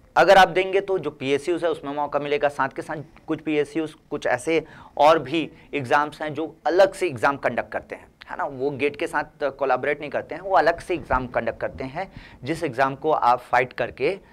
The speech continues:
अ, जॉब ले सकते हैं। तो उसमें भी टेक्निकल चीज़ें पूछी जाती है, तो वो टेक्निकल को, चीज़ों के लिए आपको, मुझे लगता है, गेट का प्रिपरेशन अगर करते हो, तो वो सारी चीज़ों का प्रिपरेशन हो जाता है।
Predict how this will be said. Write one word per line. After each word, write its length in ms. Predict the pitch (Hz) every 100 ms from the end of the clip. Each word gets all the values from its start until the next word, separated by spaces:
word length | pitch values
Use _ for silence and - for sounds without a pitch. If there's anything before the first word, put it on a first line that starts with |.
| - _
अ, 320 | 110 117 117 110
जॉब 320 | 104 139 151
ले 120 | 135
सकते 300 | - 113 127
हैं। 140 | 151
तो 80 | 156
उसमें 280 | 143 - 151
भी 80 | 151
टेक्निकल 420 | 156 131 131 139
चीज़ें 300 | 135 131 135
पूछी 240 | 120 -
जाती 240 | 107 87 98
है, 100 | 98
तो 120 | 143
वो 100 | 143
टेक्निकल 440 | 135 127 131 131
को, 140 | 135 139 120 127 127
चीज़ों 320 | 123 127 123
के 100 | 131
लिए 140 | 135
आपको, 260 | 147 - 131
मुझे 180 | 123 110
लगता 260 | 117 -
है, 120 | 160 151
गेट 180 | 113
का 100 | -
प्रिपरेशन 380 | 120 110 107 127
अगर 180 | 123 110
करते 300 | - 113 165
हो, 40 |
तो 120 | 170 147
वो 80 |
सारी 220 | 120 113 107
चीज़ों 300 | - 107 113
का 160 | 131
प्रिपरेशन 760 | 156 - - - 107 110 - 208 - _ -
हो 80 |
जाता 300 | 101 - -
है। 160 | 78 82